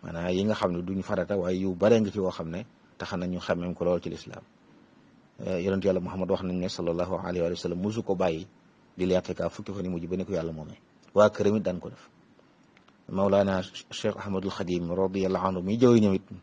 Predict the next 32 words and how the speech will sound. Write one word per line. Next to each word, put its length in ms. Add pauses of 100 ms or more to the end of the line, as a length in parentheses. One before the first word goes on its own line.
(280)
noonu 280
la 80
meloon 320
ak 100
l'i'tikaaf 560
ci 80
fukki 260
fan 160
yi 60
mujj 160
ci 80
Ramadan. 320 (1160)
Kon 140
mu 120
jaamu 200
Yàlla 200
gu 120
mag 180 (220)
goo 140
xam 180
ne 120
ñu 120
baax 260
ñëpp 300
ñoo 240
ko 100
fonkoon. 380 (540)
Kon 140
am 160
na 60
solo 240
lool. 200